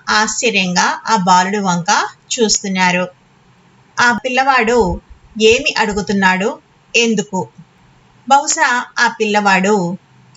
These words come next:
తన ఇంటికి వెళ్ళేటువంటి బస్సు నెంబరు మర్చిపోయి ఉంటాడు. అందుకని వాళ్ళని ఆ ప్రాంతానికి వెళ్ళే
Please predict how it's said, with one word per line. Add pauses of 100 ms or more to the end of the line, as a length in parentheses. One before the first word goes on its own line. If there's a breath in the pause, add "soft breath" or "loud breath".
తన
ఇంటికి
వెళ్ళేటువంటి (160)
బస్సు
నెంబరు (220)
మర్చిపోయి
ఉంటాడు. (500)
అందుకని (280)
వాళ్ళని (480)
ఆ
ప్రాంతానికి
వెళ్ళే